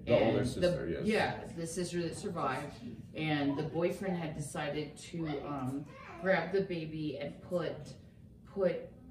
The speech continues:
Speaker 2: I don't know if it's a him or her, the kid in the car,
Speaker 1: The child, yeah.
Speaker 2: so they weren't seeing mommy cry. And, uh, I guess during that time period, that's when Becky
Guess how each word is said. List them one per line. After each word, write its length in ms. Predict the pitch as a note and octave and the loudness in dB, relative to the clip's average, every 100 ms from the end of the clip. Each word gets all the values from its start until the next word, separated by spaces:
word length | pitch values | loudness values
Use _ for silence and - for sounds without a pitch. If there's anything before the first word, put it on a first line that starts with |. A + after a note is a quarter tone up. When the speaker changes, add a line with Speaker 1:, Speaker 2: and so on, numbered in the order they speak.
| - | -8
Speaker 2:
I 80 | C#3+ | -4
don't 140 | C#3 | -2
know 60 | C#3 | -2
if 100 | C3 | -4
it's 120 | - | -8
a 40 | C#3 | -10
him 220 | D#3 D3 | -4 -2
or 80 | D3 | -2
her, 460 | D3 B2+ C3 E3+ - - E3 | -2 -2 -2 -6 -12 -10 -6
the 80 | |
kid 340 | E3 - F3+ E3+ | -6 0 2 2
in 100 | E3+ | 0
the 80 | D3+ | -2
car, 460 | - A#3+ F#3+ D3+ - | -6 -4 -2 0 0
Speaker 1:
The 80 | |
child, 340 | - - F3 - | 0 2 2 0
yeah. 160 | F3+ C3+ | -2 6
Speaker 2:
so 280 | G#3 F3+ | 8 10
they 220 | E3+ E3+ E3 | 6 2 0
weren't 300 | D#3+ D#3 - | 2 0 -2
seeing 640 | - F3 D#3 D3 D3 D#3 - | -6 -4 -2 -2 -2 -4 -4
mommy 360 | E3 D3 D3+ - | -2 -2 -4 -4
cry. 220 | B3 B3+ - - - - - - - - - | -2 -2 -2 -12 -16 -16 -20 -20 -18 -16 -6
And, 720 | E3+ D#3 C#3+ C#3+ C#3 C#3+ C3 - | 0 2 2 2 2 2 -2 -2
uh, 320 | D3+ C#3+ C3 - | 0 2 0 -2
I 180 | C#3+ D3 | -4 -2
guess 360 | F3 F#3+ F#3+ - - | 0 0 0 -6 -2
during 380 | F3 F3 F#3 F#3 | 2 2 2 2
that 280 | E3 - - | 0 -4 -10
time 500 | - F3+ F#3 G3 G#3 | -8 -4 -2 -2 -6
period, 680 | - C3+ G#2+ G2 G2+ G2 - - - - D3+ | -6 -6 -6 -8 -14 -14 -16 -20 -16 -10 -4
that's 480 | D#3 D3 D3+ - - | -2 -2 -2 -8 -10
when 500 | D#3+ D#3 D3 C#3 C#3+ | -4 -4 -2 -2 -2
Becky 380 | - D3 - | -4 -6 -6